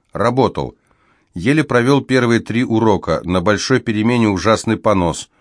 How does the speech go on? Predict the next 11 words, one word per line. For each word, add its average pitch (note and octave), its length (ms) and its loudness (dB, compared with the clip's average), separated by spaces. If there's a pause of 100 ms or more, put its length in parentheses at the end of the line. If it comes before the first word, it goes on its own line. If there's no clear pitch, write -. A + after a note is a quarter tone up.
(280)
поэтому G#2 460 0
урок A2 280 2
по G2+ 140 0
экономике G#2+ 560 0
отменил. F#2+ 540 -2 (760)
Пошёл D3+ 340 0
домой A#2+ 400 4
лечиться G2 560 -2
ромом G#2+ 320 2
с - 120 -12
колой. D2+ 440 -4